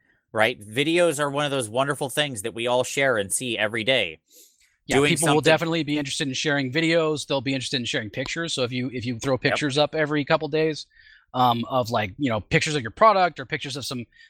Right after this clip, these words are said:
Speaker 2: some previews of some of the artwork in your, in your book that's gonna happen,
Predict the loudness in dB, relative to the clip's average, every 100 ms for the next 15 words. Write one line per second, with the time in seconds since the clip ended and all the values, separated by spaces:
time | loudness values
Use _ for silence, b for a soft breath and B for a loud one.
0 | b -4 -4 -4 -6 -2 0 0 -2 -2
1 | -4 -2 0 0 0 -2 0 0 0 0
2 | -2 0 -2 -2 -6 0 4 4 4 -2